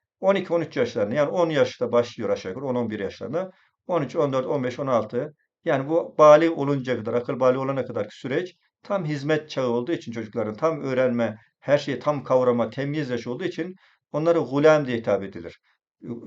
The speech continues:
Kölelere de gulem denilir. Çünkü köleler o yaşta alınır genelde. En değerlisi o yaşta olanlardır. Çocuk yaşta olanlardır. Kendisi eğitebilmesi için kişi, kendi yetiştirebilmesi için,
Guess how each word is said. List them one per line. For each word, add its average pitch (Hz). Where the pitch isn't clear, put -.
Kölelere 160
de 160
gulem 117
denilir. 165
Çünkü 151
köleler 151
o 170
yaşta 147
alınır 123
genelde. 107
En 147
değerlisi 120
o 113
yaşta 147
olanlardır. 156
Çocuk 120
yaşta 151
olanlardır. 147
Kendisi 147
eğitebilmesi 139
için 113
kişi, 156
kendi 135
yetiştirebilmesi 113
için, -